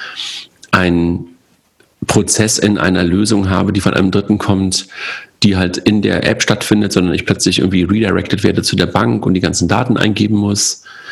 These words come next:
durch die neunzig-Tage-Regelung, teilweise sogar durch solche Dinge wie eine Bank fordert bei jedem Login eine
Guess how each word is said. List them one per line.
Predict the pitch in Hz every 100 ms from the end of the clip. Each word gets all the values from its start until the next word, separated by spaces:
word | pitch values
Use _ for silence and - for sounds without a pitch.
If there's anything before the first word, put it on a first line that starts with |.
| - - - -
durch | 98
die | 104
neunzig-Tage-Regelung, | 92 90 85 - 110 120 113 104 104 101 101 101 101 - _ _ _ _ _
teilweise | - 92 95 98 95
sogar | 95 95
durch | 87 90
solche | 90 -
Dinge | 87 95 95
wie | 95 90 87 - - - -
eine | - 98
Bank | 90 87 95 101
fordert | - 95 92
bei | -
jedem | 87 95 101
Login | 92 90 87 92 92 98 - _ _ -
eine | 90 85 82 82